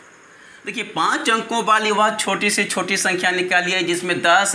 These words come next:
बारह, सोलह और अठारह से भाग देने पर शेष सत्ताईस रह जाए। इससे पहले के question में शेष क्या था? ज़ीरो था।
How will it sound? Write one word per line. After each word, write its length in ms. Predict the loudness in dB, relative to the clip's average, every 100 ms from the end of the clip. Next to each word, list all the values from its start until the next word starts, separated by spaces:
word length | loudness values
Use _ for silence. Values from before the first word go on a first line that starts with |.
| 0
बारह, 400 | 4 6 6 4
सोलह 360 | 2 0 2 2
और 320 | 2 2 0
अठारह 340 | 0 0 0
से 160 | 0 -2
भाग 380 | -2 0 2 0
देने 200 | -2 -2
पर 140 | -2
शेष 260 | 0 0 0
सत्ताईस 400 | 0 -2 -4 -4
रह 100 | -8
जाए। 220 | -6 -6 -6 -10 -6 0
इससे 200 | 0 0
पहले 360 | 2 2 2 0
के 120 | -2
question 440 | 0 -2 0 -2
में 120 | 0 0
शेष 300 | 2 0 0
क्या 160 | 0
था? 140 | 0 -2
ज़ीरो 440 | -4 -2 0 0 -2
था। 280 | -6 -8